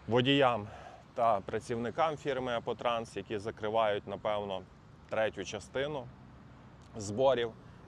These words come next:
Також всім людям, які донатять на постійній основі.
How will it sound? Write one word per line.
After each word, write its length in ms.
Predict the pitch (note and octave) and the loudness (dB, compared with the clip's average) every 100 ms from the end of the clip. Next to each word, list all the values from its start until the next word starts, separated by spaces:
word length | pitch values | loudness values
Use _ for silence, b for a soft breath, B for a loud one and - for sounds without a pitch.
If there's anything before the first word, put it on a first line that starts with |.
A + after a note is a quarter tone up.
| - | -2
Також 400 | D3 C#3+ A2 - - | 0 2 0 -6 -10
всім 280 | - B2 B2 | -6 -2 0
людям, 280 | C#3 A2+ G#2 | 0 0 -2
які 180 | F#2+ G#2 | -4 -4
донатять 480 | G#2+ A#2+ A#2+ G#2 - - - | -2 -2 -2 -4 -8 -16 -8
на 100 | F#2+ | -6
постійній 680 | F#2+ F#2+ - A#2+ A2+ G#2+ G2 - - | -6 -8 -4 -2 -2 -4 -8 -14 -10
основі. 560 | F#2+ F#2+ A2 G2 E2+ | -8 -6 -2 -2 -2